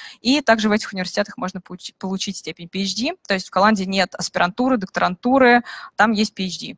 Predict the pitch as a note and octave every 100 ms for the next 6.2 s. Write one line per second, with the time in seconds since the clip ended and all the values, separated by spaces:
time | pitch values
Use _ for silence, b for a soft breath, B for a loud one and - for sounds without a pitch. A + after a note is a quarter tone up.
0 | _ E3+ - - - A3 G#3 F3+ E3+ D#3+
1 | D#3 - - E3 G3 A3+ - - - -
2 | G3+ - - - F3+ F3 E3+ F3+ - F3
3 | E3 - C3+ B B B - G3 A3+ -
4 | - F#3+ F#3 A3+ D#4+ C#4 C#4 _ _ F#3+
5 | G#3 - F3+ G3+ G3+ F#3 F3 - F#3 F#3
6 | F3+ E3